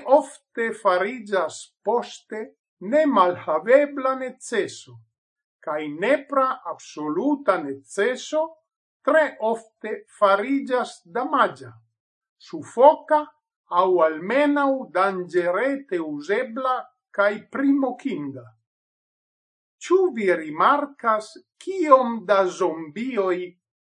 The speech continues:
iele trapele promenadas, ravitaj en iu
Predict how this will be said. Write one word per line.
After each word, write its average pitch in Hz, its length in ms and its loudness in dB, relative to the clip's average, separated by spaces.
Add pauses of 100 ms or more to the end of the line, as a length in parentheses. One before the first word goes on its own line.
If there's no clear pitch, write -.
iele 240 680 2
trapele 208 800 -4
promenadas, 190 1040 -2 (460)
ravitaj 208 920 2 (160)
en 190 300 -4
iu 262 300 2